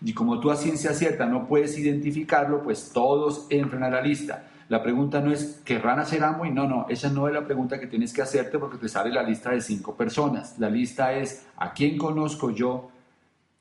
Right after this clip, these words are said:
que pueda necesitar ganar más dinero, tener un plan bien financiero, tener un retiro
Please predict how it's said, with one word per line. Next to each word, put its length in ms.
que 560
pueda 240
necesitar 560
ganar 280
más 120
dinero, 480
tener 240
un 120
plan 220
bien 140
financiero, 640
tener 260
un 100
retiro 600